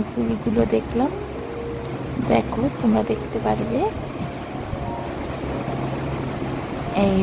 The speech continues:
দেখো, কো-, আমাদের ছাদে ফুলের বা-, গাছগুলো কত সুন্দর লাগছে। তো আমি চলে গেলাম ঠাকুরের মন্দিরের সামনে,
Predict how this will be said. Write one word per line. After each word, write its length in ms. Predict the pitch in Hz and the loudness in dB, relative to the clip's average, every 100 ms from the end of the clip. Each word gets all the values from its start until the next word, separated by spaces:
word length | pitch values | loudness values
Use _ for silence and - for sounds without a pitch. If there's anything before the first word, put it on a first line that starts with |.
| 190 | 4
দেখো, 360 | 202 190 - 233 311 440 - - - - - | 2 2 6 8 8 6 2 -2 0 0 0
কো-, 260 | 285 - - - 208 | 2 2 -2 -2 2
আমাদের 380 | 202 202 202 214 - - | 6 6 6 6 4 -6
ছাদে 360 | 214 214 247 294 - - - | -4 -2 -2 -2 -4 -8 -8
ফুলের 400 | - 240 226 226 - | -6 -2 2 2 2
বা-, 180 | 104 - 202 101 | 2 2 2 2
গাছগুলো 480 | 101 - - 110 117 208 | 2 0 -2 0 2 0
কত 200 | 208 - 269 | -2 0 0
সুন্দর 320 | 247 208 208 208 202 | 2 2 2 2 2
লাগছে। 340 | 202 - 240 381 - - - - - - | 0 -2 -2 -2 -2 -4 -4 -4 -6 0
তো 60 | 254 240 220 | 4 6 6
আমি 160 | 220 226 - | 4 4 2
চলে 220 | 240 240 233 | 0 0 2
গেলাম 300 | 226 233 247 277 302 - - | 2 4 4 2 0 -4 -4
ঠাকুরের 580 | 220 214 - 226 226 220 214 | -2 -2 -2 0 2 4 6
মন্দিরের 500 | 208 202 208 226 226 - | 6 6 4 2 2 2
সামনে, 300 | 220 202 | 2 4